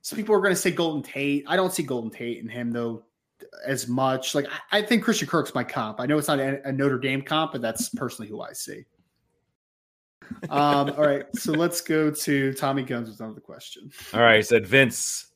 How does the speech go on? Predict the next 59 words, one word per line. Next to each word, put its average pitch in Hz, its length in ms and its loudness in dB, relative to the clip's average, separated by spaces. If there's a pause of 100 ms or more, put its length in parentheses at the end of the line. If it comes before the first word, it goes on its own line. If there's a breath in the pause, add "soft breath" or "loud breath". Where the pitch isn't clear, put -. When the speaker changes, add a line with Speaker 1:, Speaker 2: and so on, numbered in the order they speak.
(160)
Speaker 2:
oh, 95 260 0
God, 78 260 -4
this 87 140 -12
is - 60 -16
for 92 100 -10
you. 80 300 -6
Yeah, 85 320 -2
Ryan, 113 400 6
"Vince 151 240 4
said 147 280 8
you'd 127 140 0
be 131 120 4
the 117 120 4
last 127 440 2
person 135 360 2
on 107 100 0
the 101 100 -2
I 101 200 4
B 107 180 -2
crew 98 400 0
that 90 180 0
he 110 120 -4
would 98 160 -6
call 110 280 2
to 104 100 -6
bail 110 400 6
him 135 220 0
out 113 180 2
of 95 140 -4
jail. 85 640 2 (400)
Do 110 80 -2
you 110 100 2
have 127 260 6
any 117 220 2
comment?" 117 480 4
Now, 123 160 2
let 190 180 4
me 349 100 2
say, 135 460 8
and 123 100 4
I 147 80 10
was 151 140 6
very 247 180 8
clear 220 380 6
Speaker 1:
Did 156 80 10
you 135 40 10
Speaker 2:
about 135 80 12
Speaker 1:
say 202 140 8
Speaker 2:
why, - 200 10
Speaker 1:
this? - 260 4
Did 214 160 2
you 269 100 4
Speaker 2:
why 254 160 12
Speaker 1:
say 294 60 10
Speaker 2:
I 277 60 8
Speaker 1:
this? - 160 6
Speaker 2:
said 262 180 8
this. - 320 4
Yeah, 339 180 10